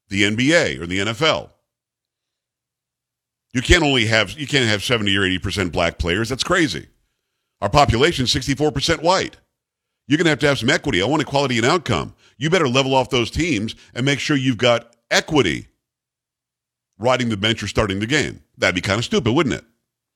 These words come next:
Or equity. I'm a pretty good talk show host, but because I have a show, somebody who sucks at it should get a show because that's equity.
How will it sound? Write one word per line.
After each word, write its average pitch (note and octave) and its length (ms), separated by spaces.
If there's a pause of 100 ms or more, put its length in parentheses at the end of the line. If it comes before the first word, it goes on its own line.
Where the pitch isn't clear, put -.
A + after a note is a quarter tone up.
(600)
Or D#3 240
equity. C#3+ 480 (560)
I'm D3+ 80
a D3+ 40
pretty C#3+ 200
good C3 160
talk E3 200
show A#2+ 220
host, D#2+ 300
but B2 260 (300)
because D#3 260
I C#3+ 80
have C3 160
a G#2+ 60
show, G#2 440 (140)
somebody D3+ 300
who C3+ 100
sucks - 380
at G2 140
it A2 60
should B2 140
get A2 140
a A2+ 40
show G2+ 220
because B2 240
that's D#3 220
equity. D#3+ 400